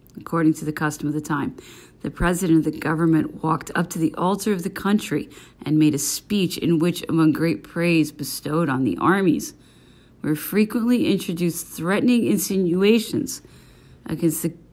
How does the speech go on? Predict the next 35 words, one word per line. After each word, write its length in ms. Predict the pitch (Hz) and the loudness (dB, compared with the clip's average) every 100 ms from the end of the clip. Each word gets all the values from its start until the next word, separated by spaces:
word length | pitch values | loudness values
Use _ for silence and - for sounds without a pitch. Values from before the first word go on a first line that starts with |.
| - _ - | -20 _ -4
enemies 400 | 175 180 170 147 | 0 4 4 2
of 60 | |
the 80 | 143 | -4
government 520 | - 160 170 160 127 | -2 -2 0 0 0
and 120 | - 151 | 0 0
abuse 420 | - 170 180 - | 0 -2 -2 -2
against 480 | 151 165 143 - - | -4 0 -2 -4 -10
the 80 | |
sovereigns 540 | 151 - 135 147 156 - | -8 -2 0 0 -2 -4
at 100 | - | -4
war 240 | 156 220 | 2 4
with 140 | 208 - | 2 0
the 80 | |
Republic. 480 | 139 - 127 - - - _ _ - _ - - - - - | -10 -8 -8 -8 -12 -20 _ _ -20 _ -20 -20 -20 -20 -14
It 60 | - | -4
was 200 | 156 - | -4 -2
under 360 | - 170 170 175 | 4 4 4 2
the 120 | 151 | -2
canopy 540 | 151 175 165 170 175 175 | -4 0 2 2 0 0
of 100 | 160 | 0
heaven 540 | 160 175 165 156 143 | -2 -2 0 0 0
and 120 | - 151 | 0 0
in 60 | |
the 80 | 147 | 0
presence 540 | 151 - 170 170 190 - | -4 -4 -2 0 -2 -2
of 160 | 160 | -2
the 100 | 165 | -2
Supreme 560 | 156 160 151 165 170 175 | -2 -6 -2 2 2 2
Being, 560 | 180 196 143 - - - - - - - - - | 0 2 2 0 -4 -12 -20 -20 -20 -20 -20 -10
to 140 | 170 | 0
use 280 | 156 151 147 | 4 4 2
the 140 | 151 | -2
then 460 | 151 196 175 147 156 | 0 2 4 4 2
fashionable 640 | - 147 143 - 156 143 | 0 -6 -6 -4 -4 -2
expression, 760 | 135 - - 185 175 - - | -4 -6 -2 0 0 -2 -4